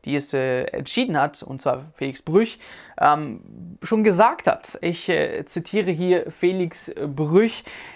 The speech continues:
Er sagt, „Es ist eine komplexe Szene. Der Kontakt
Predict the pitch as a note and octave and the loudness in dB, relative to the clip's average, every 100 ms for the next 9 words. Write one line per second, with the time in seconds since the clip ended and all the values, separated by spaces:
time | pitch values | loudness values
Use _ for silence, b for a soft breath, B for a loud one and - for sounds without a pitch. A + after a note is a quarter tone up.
0 | B E3+ G3+ G#3 E3+ D#3 F3+ F3 - E3+ | B 4 6 4 2 4 4 4 -2 -2
1 | G3 E3+ E3+ E3+ D#3 D#3 D#3 D3 C#3+ - | 2 2 4 2 0 2 2 2 -6 -4
2 | - D4 A3+ E3+ D3 E3 D3 D#3+ D3+ - | 0 2 4 4 2 0 2 2 0 -10